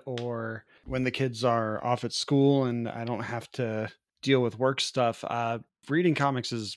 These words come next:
been my relaxing activity. Uh, it just, kind of like your D and D thing, where it just immersing myself in these stories and, uh, in these worlds and with these characters, it just, it,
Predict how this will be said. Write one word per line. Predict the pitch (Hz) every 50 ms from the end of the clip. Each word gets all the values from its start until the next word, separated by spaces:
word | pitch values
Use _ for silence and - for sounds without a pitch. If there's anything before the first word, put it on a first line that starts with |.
| _
been | - 117 113
my | 113 110 107 107
relaxing | 107 101 107 113 107 107 107 107 - - 117 117
activity. | 110 110 107 - - 127 107 110 110 110 107 113 113 _ _ _ _ _ _ _ _ _ _ _ -
Uh, | 110 107 104 104 107 107
it | 104 - 113 117 113 107
just, | - 113 110 110 - - - - - _ _ _ _ -
kind | - - 151 151
of | 143 131
like | 139 135 135 113
your | 127 127
D | 120 127 131 131
and | 123 120
D | 120 123
thing, | 120 - 131 127 127 123 120 120 117
where | 117 117 113 110 107 110 113
it | 107 - - 127
just | 123 120 110 - - _ _ _ _ -
immersing | 127 131 127 127 - - 127
myself | 123 120 113 - 127 117 -
in | 120 117
these | 113 113 107 -
stories | - - 123 117 117 120 117 117 120 120 113 107
and, | 113 110 107 107 107 - _ - - - - _ _ _ _ _
uh, | - 110 104 104 107
in | - 120 117
these | 117 117 113 107 110
worlds | 107 113 110 107 110 110 110 104 107
and | 110 113 104 -
with | 120 117 -
these | - 110 104 -
characters, | - - 117 107 104 - 107 104 104 101 110
it | 101
just, | - - 110 104 - - - _ _ _ _ _ _ _ _ _ _ -
it, | - 120 117 113